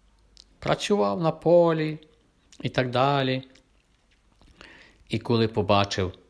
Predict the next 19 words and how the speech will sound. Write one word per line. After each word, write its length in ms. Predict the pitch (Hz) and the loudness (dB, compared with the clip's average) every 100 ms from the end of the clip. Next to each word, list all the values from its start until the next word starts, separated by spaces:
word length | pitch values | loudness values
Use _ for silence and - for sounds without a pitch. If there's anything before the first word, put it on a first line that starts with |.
| _ _ _ | _ _ _
що 440 | - - 90 82 - _ _ _ - _ - | -8 -4 -2 -4 -10 _ _ _ -20 _ -6
отець 520 | - - 104 - - | -4 0 0 0 -4
так 380 | - 98 - - | -2 -2 -2 -4
ласкаво 500 | 92 - - 92 85 | -4 -4 -2 -2 -2
прийняв 480 | - 98 92 87 | -4 -4 -2 -4
блудного 600 | 82 92 90 87 85 82 - _ _ _ _ _ _ | -4 -6 -4 -4 -4 -8 -14 _ _ _ _ _ _
того 260 | - 87 87 | -2 -2 -2
його 160 | 90 | -2
брата, 680 | 87 85 85 107 135 143 143 - _ _ _ _ _ _ | -2 -2 0 0 -2 -4 -6 -10 _ _ _ _ _ _
свого 320 | - 85 78 | -12 -8 -6
сина, 580 | - - 90 120 139 143 143 _ _ _ _ _ - - - | -6 -4 -4 -2 -2 -4 -8 _ _ _ _ _ -20 -20 -8
він 180 | 98 104 | -4 -2
обурився. 720 | 92 110 196 185 - - - - _ _ - _ - | -2 -2 -2 -4 -4 -4 -6 -10 _ _ -20 _ -10
Значить, 580 | 104 - 139 - - - | -6 -4 -6 -6 -8 -4
і 80 | 120 | -2
недосконалий 840 | 113 110 107 - 120 123 120 113 | -2 -2 -6 -4 -2 -2 -2 -2
був 300 | 107 120 120 - _ _ _ | -2 -4 -4 -10 _ _ _
цей 260 | - 117 107 | -2 0 0
син, 400 | - - 123 | -2 -2 -4